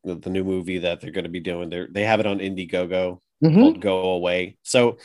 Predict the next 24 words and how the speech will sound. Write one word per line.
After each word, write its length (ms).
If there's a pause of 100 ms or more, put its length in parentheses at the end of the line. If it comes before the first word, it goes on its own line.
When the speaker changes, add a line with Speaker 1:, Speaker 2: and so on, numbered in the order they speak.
(140)
Speaker 1:
if 100
you 60
go 180
watch 320
this, 420 (520)
check, 420
check 260
out 240
their 140
Indiegogo. 760 (140)
Um, 460
Speaker 2:
Yeah. 60
Speaker 1:
I'm 80
trying, 260
I 80
think 260
the, 140
the 80
movie's 340
called 280
Go 160
Away. 320
They, 320
the, 160